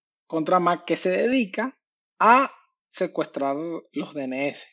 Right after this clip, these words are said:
¿Qué hace este, este ataque? Esta, esta aplicación O S X Mami, como se llama, eh, te cambia los D N S de tu máquina para así poder,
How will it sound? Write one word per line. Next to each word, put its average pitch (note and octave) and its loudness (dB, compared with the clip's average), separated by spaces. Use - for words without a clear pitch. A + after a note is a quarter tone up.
¿Qué G3 4
hace G#3+ 0
este, F#3 -6
este D3+ -8
ataque? E3 -8
Esta, D3 -2
esta D3 -4
aplicación D#3+ -4
O C#3 -2
S C#3 -2
X D#3 -10
Mami, D3+ -2
como C3 -4
se B2 -6
llama, C#3+ -6
eh, E3 4
te D#3+ 2
cambia E3 4
los D#3+ -6
D D#3 4
N C#3 2
S G3+ 0
de F#3+ 4
tu F#3+ 0
máquina F3 0
para D3+ 4
así G3 2
poder, D3+ 4